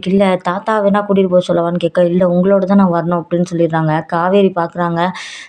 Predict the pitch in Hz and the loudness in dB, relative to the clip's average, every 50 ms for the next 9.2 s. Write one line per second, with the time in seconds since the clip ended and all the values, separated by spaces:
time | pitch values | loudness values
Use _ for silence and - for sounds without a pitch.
0 | _ 220 214 220 214 202 196 202 208 214 202 185 160 175 175 175 190 190 208 196 | _ -2 0 2 2 2 2 2 2 2 0 0 0 -2 -2 -2 -2 0 0 0
1 | 196 180 180 175 165 160 - 202 196 202 190 180 185 175 170 - 165 165 160 165 | 0 0 0 -2 -2 -2 0 0 0 2 0 0 0 -2 -2 -2 -2 -4 -2 -2
2 | 170 165 160 156 165 170 180 185 180 165 160 156 - 156 160 170 180 180 175 170 | 0 -2 -2 -2 -2 -2 0 0 0 0 -2 -2 0 0 2 2 2 0 0 -2
3 | 165 170 170 190 185 175 165 170 180 180 180 - 175 170 170 170 165 170 160 156 | -2 0 0 0 0 0 0 0 0 0 0 0 -2 0 -2 -2 -2 0 0 2
4 | 156 160 185 185 - - - - - _ - 208 202 196 196 196 185 180 190 190 | 2 0 -2 -4 -8 -14 -20 -20 -16 _ -2 -2 0 0 0 0 0 2 2 2
5 | 185 175 170 175 180 190 190 185 180 170 160 160 - 170 185 185 180 175 185 185 | 2 0 0 0 0 2 2 2 2 0 0 0 0 0 2 2 2 2 0 0
6 | 185 - 185 185 190 180 180 - 180 170 170 165 165 160 160 175 185 170 165 175 | 0 0 0 0 0 -2 -2 -2 -2 -2 -2 -2 -2 -2 -2 -2 -2 -2 -4 -4
7 | 175 180 185 185 185 180 180 180 180 185 180 185 196 208 208 208 - 185 180 180 | -2 -2 0 0 0 0 0 -2 -2 -4 -2 -2 0 -2 -2 -2 0 0 0 0
8 | 185 - 190 190 196 196 180 175 175 196 196 196 175 - - 180 170 170 170 170 | 0 0 -2 -2 -2 -2 -2 -2 0 0 0 0 0 0 -2 -2 -2 -2 -2 -2
9 | 170 165 170 180 | -2 -2 -2 -2